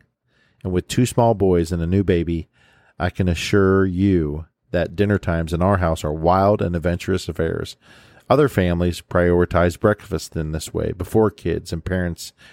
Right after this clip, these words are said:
disperse. But whether it's breakfast or dinner or some other touch point during the day, rituals of family togetherness are an effective counterweight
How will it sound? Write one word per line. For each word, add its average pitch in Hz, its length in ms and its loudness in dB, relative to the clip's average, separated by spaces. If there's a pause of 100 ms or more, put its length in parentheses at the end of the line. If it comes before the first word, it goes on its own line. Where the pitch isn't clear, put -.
(120)
disperse. - 640 -4 (560)
But 104 120 4
whether 101 280 4
it's - 120 -4
breakfast 123 540 0
or - 120 0
dinner 107 420 2
or 85 200 -6
some 104 280 -2
other 92 200 2
touch - 340 -14
point 101 240 -6
during 95 240 0
the 90 80 -2
day, 82 400 -2 (640)
rituals 95 800 2
of 90 320 -2
family 107 480 -2
togetherness 87 1000 -2 (440)
are 95 300 4
an 87 200 -6
effective 95 560 -2
counterweight 87 800 -2